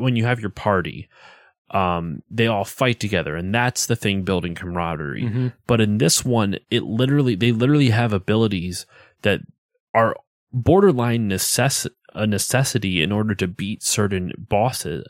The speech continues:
Speaker 1: And I'm not gonna say
Speaker 2: Mm-hmm.
Speaker 1: it is a necessity. Like, if you're good enough, you can do it. But, like, it highly encourages the player to use the dual abilities, the,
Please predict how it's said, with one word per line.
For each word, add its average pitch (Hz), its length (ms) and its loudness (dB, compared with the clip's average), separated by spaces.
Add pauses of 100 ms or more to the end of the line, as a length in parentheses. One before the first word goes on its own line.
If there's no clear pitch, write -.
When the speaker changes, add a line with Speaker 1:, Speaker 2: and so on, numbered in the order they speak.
Speaker 1:
And 120 140 -4
I'm 147 160 2
not 190 160 2
gonna 143 120 4
say 123 120 2
Speaker 2:
Mm-hmm. 107 80 4
Speaker 1:
it 104 60 0
is 135 260 0
a 85 80 -4
necessity. 98 640 -2
Like, 92 180 -2
if 95 140 -8
you're 104 80 -2
good 110 200 2
enough, 98 380 -4
you 87 80 -8
can 80 180 -10
do 104 220 0
it. 69 160 -2
But, 87 120 -4
like, 85 300 -6 (720)
it 131 160 0 (460)
highly 160 560 0
encourages 117 580 -2
the 95 100 -6
player 107 340 -2
to - 160 -4
use 107 460 -2 (380)
the 101 120 2
dual 117 440 4
abilities, 90 560 0
the, 73 320 -2